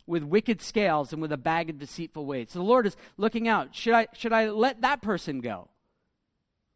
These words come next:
This was a practice of the people of God, to rip one another off. Now, this would be like you taking advantage of the person next to you. This was how the economy worked. There was no online distribution thing.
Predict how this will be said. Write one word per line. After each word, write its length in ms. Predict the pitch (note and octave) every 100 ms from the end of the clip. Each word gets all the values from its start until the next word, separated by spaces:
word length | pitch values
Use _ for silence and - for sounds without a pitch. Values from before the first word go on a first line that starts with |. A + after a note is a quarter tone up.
| _
This 180 | G#3+ A#3+
was 100 | A#3
a 60 | A3
practice 520 | - B3+ C4 G3 -
of 80 | D3
the 60 |
people 300 | C#3 D#3 D3
of 80 | C3
God, 300 | A#2 G#2+ F#2 _ _ -
to 100 | G#3+
rip 220 | A3 A#3+
one 180 | B3 A#3
another 320 | A3 G#3 G3+
off. 480 | F3+ G#2+ - - _ _ _ _ _ _ _ _ _ _ _ _ _ _ _ _ _
Now, 200 | A3 A3 G#3 - F3
this 220 | A3 B3
would 100 | A#3
be 140 | B3+
like 220 | A#3+ G#3+
you 420 | F#3+ A3+ B3+ A#3 A3+
taking 400 | A3+ A#3+ A3 A3+
advantage 480 | F3+ G#3 G#3+ G3+
of 60 | F#3+
the 80 | E3+
person 420 | G3+ G#3 G3+ F3+
next 300 | F#3 F#3 - -
to 60 |
you. 280 | C3 A2 - _ _ _ _ _ _ _ _ _
This 140 | F#3 F#3
was 140 | G3+
how 140 | G#3+ G#3
the 100 | F#3+
economy 420 | - F#3+ G3 F#3
worked. 280 | F#3+ F3 -
There 100 | E3+
was 140 | D#3
no 200 | F#3 F3+
online 560 | - E3+ F3+ E3+ E3 D#3+
distribution 640 | D#3 - D#3 D3+ E3+ F3 D3+
thing. 460 | - D#3+ G2 -